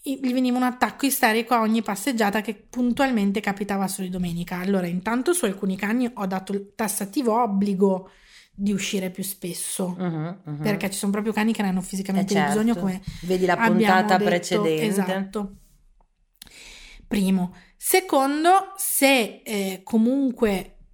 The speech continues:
Speaker 1: per motivi logistici siamo a questo punto, non c'è alternativa, magari scaricarlo un filo di fisico prima di uscire potrebbe essere d'aiuto, oppure,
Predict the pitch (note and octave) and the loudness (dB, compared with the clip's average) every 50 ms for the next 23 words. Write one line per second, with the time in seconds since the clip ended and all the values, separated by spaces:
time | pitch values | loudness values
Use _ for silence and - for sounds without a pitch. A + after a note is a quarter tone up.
0 | - - - A3+ - A#3 A3+ A3+ A3+ A#3 A#3 A#3 A3+ A#3 C4+ C4 C#4+ C4+ C4 A3 | -18 -14 -14 -8 -2 0 2 2 4 2 4 2 2 0 0 0 0 0 0 0
1 | A#3 C4+ A#3 - - F#3+ - F#3+ - - G3+ F#3+ G3+ A3 A3 - C4 B3+ - C#4 | 0 -2 -2 -4 -6 -8 -8 -8 -8 -6 -4 -2 -2 -2 -2 -2 -4 -4 -4 -6
2 | B3 - C#4 C4+ B3 A3 G3 - G3 F3+ F#3 F#3+ G3 G3 A#3 A3 A#3 B3 A#3+ C#4 | -6 -4 -4 -2 -2 -2 -2 -4 -6 -6 -2 0 0 2 2 0 0 0 0 -2
3 | C4 C4 C4+ C4+ C4 C4+ - C#4+ B3+ A3+ G3+ G3+ F3+ F#3 - - - - - B3 | -2 0 0 -4 -4 -4 -4 -2 -2 0 -2 -2 -4 -6 -8 -12 -16 -10 -2 0
4 | C4 C#4+ C4 C4+ A#3+ A#3+ B3+ C4+ C#4+ C#4+ D4 C#4+ - - B3+ A3+ A3 A3 A3 - | 0 4 4 4 6 6 4 4 4 2 0 0 0 2 4 4 4 2 2 4
5 | B3 A#3+ A#3 A3+ A3 G#3+ G#3 - C4+ C4 A#3 A3 G3+ G3+ C4 B3+ A3+ A3 G#3 - | 4 4 4 2 0 0 0 0 0 0 2 0 -2 -2 -2 -2 -2 -2 -4 -4
6 | G3 G3 A3+ A3 A3 A3 A3 B3 C4+ C4+ - - - A3 G#3+ A3 A#3 A#3 B3 A#3+ | -6 -2 0 0 2 2 2 0 0 -2 -2 -2 0 0 2 4 4 2 2 0
7 | A#3 G#3 G3+ G#3 G3+ G3 G3 G3+ F#3+ F#3+ G3 - A3 G#3 G#3 G#3 G3+ G#3+ A#3 B3+ | -2 -6 -4 -4 -4 -2 -2 -2 -2 -2 -2 -2 -2 -2 0 0 0 2 2 2
8 | A#3 G#3+ G3 G3 F#3+ F3+ F3 - - - - - _ - B3+ A#3+ A#3+ A#3+ - - | 2 0 -2 0 -2 -2 -2 -4 -8 -20 -20 -18 _ 2 2 2 2 2 -6 -4
9 | B3+ B3 B3 C4 C4 C4+ C4+ C4+ C#4 C#4+ | -2 0 2 4 6 6 6 6 4 4